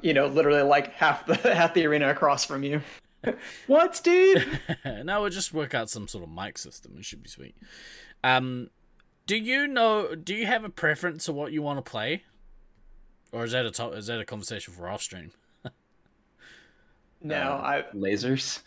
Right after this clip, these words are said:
Speaker 1: It wa-, it was maybe, maybe it was in our team chat, or maybe Baden just messaged me directly the day. I don't remember. But I was like, I honestly,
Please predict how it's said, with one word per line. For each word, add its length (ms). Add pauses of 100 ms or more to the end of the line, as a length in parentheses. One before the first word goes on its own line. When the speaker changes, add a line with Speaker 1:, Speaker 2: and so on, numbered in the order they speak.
Speaker 1:
It 80
wa-, 60
it 160
was 160
maybe, 480
maybe 320
it 200
was 180
in 100
our 160
team 320
chat, 260
or 40
maybe 280
Baden 460
just 340
messaged 360
me 260 (420)
directly 300
the 100
day. 180
I 140
don't 100
remember. 400 (460)
But 120
I 40
was 100
like, 300
I 240
honestly, 580